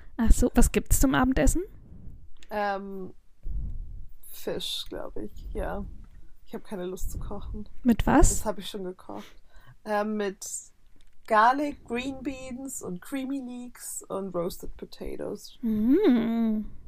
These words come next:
Speaker 1: Hallöchen. Klingt
Speaker 2: Ja.
Speaker 1: mega lecker. Für sowas hab ich ja überhaupt keine Nerven, sowas zu kochen.
Speaker 2: Das kommt aus meiner Gusto-Box. Das ist so wie HelloFresh, nur besser. <laughs> Ich weiß nicht,
Speaker 1: Mm,
Speaker 2: ob es
Speaker 1: gibt's
Speaker 2: Gusto
Speaker 1: das in
Speaker 2: in Deutschland
Speaker 1: Deutschland?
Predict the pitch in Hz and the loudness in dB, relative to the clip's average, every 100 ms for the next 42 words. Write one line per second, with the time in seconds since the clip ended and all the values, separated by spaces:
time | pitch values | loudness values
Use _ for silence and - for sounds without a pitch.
0 | - - - - 214 202 254 330 247 226 | -14 -14 -8 0 2 4 4 4 4 2
1 | 220 226 - - - - 254 - 233 277 | 2 0 -4 -6 -4 2 4 4 2 4
2 | 285 226 226 240 240 - - - - - | 4 4 2 0 -2 -6 -8 -10 -10 0
3 | 269 247 247 269 277 - 247 233 240 262 | 4 4 6 6 6 6 4 6 6 6
4 | - 240 220 226 226 233 - 233 233 233 | 4 2 2 0 -2 -2 -2 -6 -4 0
5 | 233 - 240 - 233 240 233 226 - - | 0 -2 -4 -2 -2 -2 -8 -10 -12 -12
6 | - - - - - 214 190 - 190 175 | -14 -14 -14 -8 -8 -6 -8 -6 -4 -4
7 | - 392 - - 170 - - - - 214 | 0 0 0 -6 -8 -8 -12 -12 -12 -10
8 | 208 208 190 208 233 302 - 330 - 330 | -6 -4 -4 -4 -6 -6 -4 -4 -4 -8
9 | - - - - - - - - 208 - | -8 -10 -10 -10 -10 -10 -16 -10 -10 -2
10 | 214 247 269 440 220 196 - 220 - 226 | 0 2 0 -2 -4 -6 0 6 8 8
11 | 233 214 196 - - 370 - - - - | 4 2 0 2 2 2 0 0 0 2